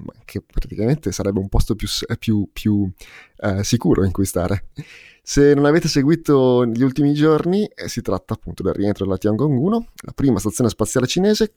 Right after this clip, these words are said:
con, ehm, che, eh, nel,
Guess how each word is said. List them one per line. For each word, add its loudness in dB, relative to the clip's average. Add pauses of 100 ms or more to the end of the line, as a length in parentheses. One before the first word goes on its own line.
con, 2 (240)
ehm, -2 (440)
che, 0
eh, -4
nel, -6